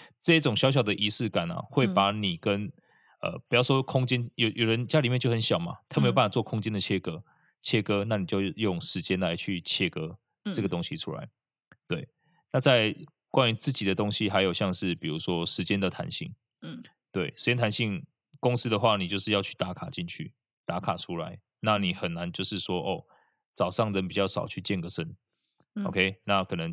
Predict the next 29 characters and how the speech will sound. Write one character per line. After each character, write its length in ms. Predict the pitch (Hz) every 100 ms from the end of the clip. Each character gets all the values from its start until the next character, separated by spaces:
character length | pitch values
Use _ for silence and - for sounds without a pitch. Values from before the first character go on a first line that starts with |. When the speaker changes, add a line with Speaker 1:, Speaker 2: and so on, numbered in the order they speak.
| -
Speaker 1:
早 140 | 92
上 320 | 92 107 95 - - _
会 220 | - 123
议 80 | 113
比 80 | -
较 140 | 104
少， 280 | 92 - - _ _ _ _
我 140 | -
去 100 | 107
健 160 | 98 95
个 80 | 85
身， 220 | 87 85 _ _
那 100 | -
下 220 | 104 120 95
午， 140 | 82 78
哦， 200 | 90 -
工 120 | 110
作 80 | 101
量 80 | 101
比 80 | 90
较 80 | 87
大， 200 | 98 90
我 100 | 90
再 80 |
去 100 | 92
做 240 | 92 98 82
等 140 | - 92
等 120 | 85
的。 160 | -